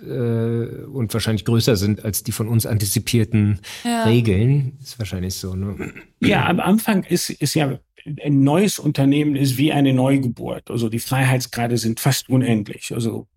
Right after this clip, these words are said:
Speaker 3: ähm,
Speaker 2: Hm.
Speaker 3: man weiß nicht, welche Kunden zu einem kommen, man weiß nicht, was die Regulatorik sagt, man weiß nicht, ob das Produkt wirklich das, äh, äh, anbietet, was man hat. Und im Laufe der Zeit beschäftigt man sich mit den, mit den rechtlichen Rahmenbedingungen.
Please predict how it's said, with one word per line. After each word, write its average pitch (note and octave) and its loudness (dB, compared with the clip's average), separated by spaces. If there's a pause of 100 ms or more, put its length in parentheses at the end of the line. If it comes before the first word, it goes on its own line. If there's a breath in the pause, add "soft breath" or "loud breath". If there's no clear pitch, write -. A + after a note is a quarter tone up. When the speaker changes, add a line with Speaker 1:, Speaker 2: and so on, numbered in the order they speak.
Speaker 3:
ähm, A#2+ -6
Speaker 2:
Hm. G3 -2 (120)
Speaker 3:
man B2+ 4
weiß C3+ 2
nicht, B2 2
welche B2 2
Kunden C3+ 2
zu B2 -2
einem A2+ 2
kommen, D#3+ 2
man G2+ -4
weiß A2+ 0
nicht, A2+ -2
was A2+ -6
die G2 -8
Regulatorik A#2+ 0
sagt, C3+ 2
man A2 0
weiß A2 0
nicht, B2+ 0
ob B2 -6
das A#2+ 0
Produkt B2 -2
wirklich A#2+ 0
das, - -2
äh, C3+ -2
äh, A#2 -2
anbietet, B2 2
was A2+ -2
man A2+ -2
hat. B2+ 0 (300)
Und F3 2
im F3+ 4
Laufe D#3+ 4
der C#3 2
Zeit D3 0 (260)
beschäftigt - -2
man C3 4
sich B2+ 2
mit B2+ 0
den, A#2 0
mit - -6
den A#2 0
rechtlichen A#2+ -2
Rahmenbedingungen. A#2+ -8